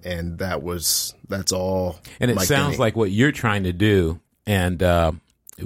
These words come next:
Speaker 2: I want us to take a little bit of a break if you can stay around a little bit longer,
Speaker 1: Sure.
Speaker 2: uh, just to give us a, a stand-up break. But it sounds like what you're trying to do is bring all of the richness of mom and dad, uh, two or three coaches in your life,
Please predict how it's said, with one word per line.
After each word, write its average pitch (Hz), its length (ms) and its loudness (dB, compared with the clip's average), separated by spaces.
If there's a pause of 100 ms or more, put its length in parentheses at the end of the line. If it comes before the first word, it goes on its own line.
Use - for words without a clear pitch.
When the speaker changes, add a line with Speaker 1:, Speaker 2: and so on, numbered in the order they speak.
Speaker 2:
I 98 80 2
want 104 160 2
us 90 60 0
to - 60 -12
take 101 140 2
a 90 40 -6
little 90 120 0
bit 85 140 2
of 73 60 -2
a 80 60 -4
break 92 280 0
if 78 80 -8
you 87 80 -4
can 82 120 -6
stay 90 220 0
around 85 140 2
a - 80 0
little 87 60 4
bit 80 160 -2
longer, 80 280 -2
Speaker 1:
Sure. - 240 -6 (320)
Speaker 2:
uh, 87 240 4
just 87 160 -4
to 90 60 -2
give 85 120 2
us 76 140 -2
a, 73 120 0 (220)
a - 60 -8
stand-up 90 360 0
break. 82 200 -2
But 80 160 0 (420)
it 107 80 0
sounds 185 240 0
like 147 140 0
what 90 100 -2
you're 107 200 2
trying 117 260 -2
to 95 80 0
do 69 460 -2 (1300)
is 85 200 2
bring 113 440 2 (100)
all 110 360 4
of 87 160 2
the 80 100 -2
richness 82 680 -2 (440)
of 78 600 0
mom 90 280 0
and 98 140 0
dad, 82 440 4 (680)
uh, 76 400 -2 (320)
two 113 220 2
or 101 80 2
three 95 220 -2
coaches 95 420 0
in 85 80 -2
your 85 120 -2
life, 78 400 -2